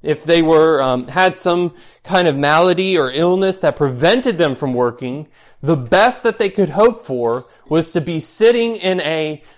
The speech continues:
uh, public place that had a lot of traffic and beg for money. And that hopefully that people would be kind enough to them, that they would have enough money in order to, uh,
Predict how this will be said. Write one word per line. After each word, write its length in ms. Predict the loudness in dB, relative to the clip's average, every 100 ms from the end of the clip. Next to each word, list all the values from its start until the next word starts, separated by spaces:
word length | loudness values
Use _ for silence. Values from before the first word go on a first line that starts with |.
| -6
uh, 220 | 0 0
public 560 | 0 0 2 2 0 0
place 500 | 0 2 2 -2 -4
that 200 | -2 0
had 180 | 0 2
a 80 |
lot 240 | 4 4 2
of 100 | -2
traffic 480 | -2 -2 -2 -4 -8
and 200 | -6 0
beg 280 | 0 0
for 160 | -4 -8
money. 380 | -6 -8 -10 -18 _ _ _ _ _ -10
And 160 | -2
that 200 | -2 -2
hopefully 500 | -2 -2 0 0 0
that 320 | 2 0 0
people 260 | -4 -6 -4
would 120 | -4
be 100 | -4
kind 340 | -8 -6 -4 -4
enough 260 | -6 -6
to 140 | -8 -8
them, 340 | -6 -6 -10 -16 -16 -10
that 120 | -4
they 140 | -2
would 120 | -2
have 300 | -2 0 2
enough 300 | 2 0 -2
money 400 | -4 -6 -6 -10 -14 -8
in 160 | -2 2
order 240 | 2 0
to, 440 | -2 -6 -4 -4 -6 -10 _ -8
uh, 180 | -4